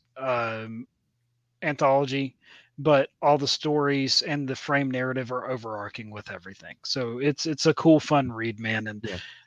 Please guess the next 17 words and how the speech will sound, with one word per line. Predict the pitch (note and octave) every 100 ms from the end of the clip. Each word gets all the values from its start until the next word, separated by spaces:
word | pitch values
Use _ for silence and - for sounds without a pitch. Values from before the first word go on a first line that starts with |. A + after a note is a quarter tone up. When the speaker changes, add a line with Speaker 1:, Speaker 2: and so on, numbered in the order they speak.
| -
Speaker 1:
uh, | D3+ C3 A2+ -
so | - D3 C#3
obviously, | D3 D3+ D3 D#3+ D3+ - _ _
Bad | C#3+ C#3+ C#3+ C#3
Bug | D3
Media | C#3 C#3 C#3+ D3 - -
always | D3 D3+ D3
puts | - D#3+ D3+ D3+
out | C#3+
something | - C#3 A#2+ C3+ C3 - _ -
completely | - C3 C3 C3 C#3
unexpected. | C3 - E3 E3+ F3 E3
They | A#2+
put | - A2+
out | A2+
great | A#2+ A#2 -
stuff. | - D#3 -